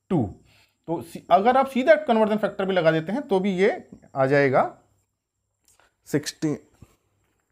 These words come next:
इसको कर लेते हैं, सिक्सटीन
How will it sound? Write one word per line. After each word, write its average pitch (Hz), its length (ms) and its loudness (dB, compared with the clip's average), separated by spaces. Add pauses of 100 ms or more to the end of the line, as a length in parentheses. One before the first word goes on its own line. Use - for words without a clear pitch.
(2750)
इसको 139 200 -10
कर 151 160 0
लेते 143 260 -2
हैं, 254 380 -6 (1700)
सिक्सटीन 139 680 -12